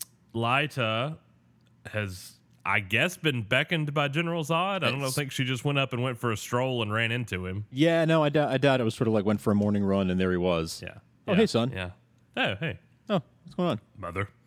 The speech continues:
Speaker 1: Mother."
Speaker 2: "Mother."
Speaker 1: Um, he has way too much firepower. He's got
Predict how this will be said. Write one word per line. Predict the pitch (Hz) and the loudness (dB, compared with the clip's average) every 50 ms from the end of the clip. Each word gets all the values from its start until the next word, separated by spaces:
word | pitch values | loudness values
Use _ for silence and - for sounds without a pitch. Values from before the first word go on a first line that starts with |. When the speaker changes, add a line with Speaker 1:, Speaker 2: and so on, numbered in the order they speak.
| _ _ - | _ _ -6
Speaker 1:
Mother." | 104 104 98 98 101 104 120 - _ _ - - - - - - - - - - | -4 -2 -2 0 0 -2 -4 -4 _ _ -20 -20 -20 -20 -20 -20 -20 -14 -8 -6
Speaker 2:
"Mother." | 113 92 - 107 104 127 | -4 -2 0 2 4 4
Speaker 1:
Um, | 131 127 120 117 110 104 92 87 - _ _ _ _ _ _ _ _ _ _ _ _ _ _ _ _ _ _ _ _ _ _ _ _ _ | 4 4 2 0 -2 -4 -6 -10 -14 _ _ _ _ _ _ _ _ _ _ _ _ _ _ _ _ _ _ _ _ _ _ _ _ _
he | _ - 156 165 | _ -2 0 0
has | 151 139 117 104 | 2 0 -2 -2
way | 120 156 175 208 269 294 285 262 233 196 | -6 -8 -6 -4 -2 0 0 0 0 0
too | 151 175 170 | 0 0 0
much | 156 147 107 110 - - - - - | 0 -2 -4 -6 -8 -10 -10 -8 -4
firepower. | - 143 123 110 101 - 101 90 - - 71 101 104 | -2 0 0 0 -2 -2 -4 -4 -4 -4 -8 -6 -6
He's | 123 127 120 | -6 -4 -2
got | - 151 131 | -2 -2 -4